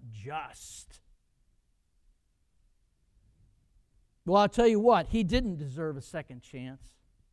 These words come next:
He didn't deserve a last chance. But neither do you,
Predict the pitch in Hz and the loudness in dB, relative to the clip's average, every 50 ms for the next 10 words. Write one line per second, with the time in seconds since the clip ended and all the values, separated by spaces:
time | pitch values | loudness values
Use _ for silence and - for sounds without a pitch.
0 | _ _ _ _ _ _ _ _ _ _ _ _ _ _ _ _ _ _ _ _ | _ _ _ _ _ _ _ _ _ _ _ _ _ _ _ _ _ _ _ _
1 | _ _ _ _ - 240 269 277 262 226 208 170 175 143 139 185 185 180 160 156 | _ _ _ _ -2 0 0 2 0 0 0 -2 -4 -6 -4 -2 -2 -2 -2 -4
2 | 147 147 156 160 170 175 170 147 - - - - - - - 156 117 101 95 95 | -4 -6 -6 -6 -8 -8 -10 -12 -14 -14 -12 -14 -12 -12 -14 -14 -14 -14 -16 -18
3 | - _ _ _ _ _ _ - _ _ _ _ _ _ _ _ _ _ _ _ | -20 _ _ _ _ _ _ -20 _ _ _ _ _ _ _ _ _ _ _ _
4 | _ _ _ _ _ _ _ _ _ _ _ _ _ _ _ _ _ _ _ _ | _ _ _ _ _ _ _ _ _ _ _ _ _ _ _ _ _ _ _ _
5 | _ _ _ _ _ _ _ _ _ _ _ _ _ _ _ _ _ _ _ _ | _ _ _ _ _ _ _ _ _ _ _ _ _ _ _ _ _ _ _ _
6 | _ _ _ _ - - 123 123 131 135 147 151 156 170 156 120 98 95 98 101 | _ _ _ _ -20 -16 -12 -10 -10 -10 -10 -12 -14 -16 -14 -14 -12 -12 -12 -12
7 | 101 98 104 113 98 | -12 -14 -14 -16 -20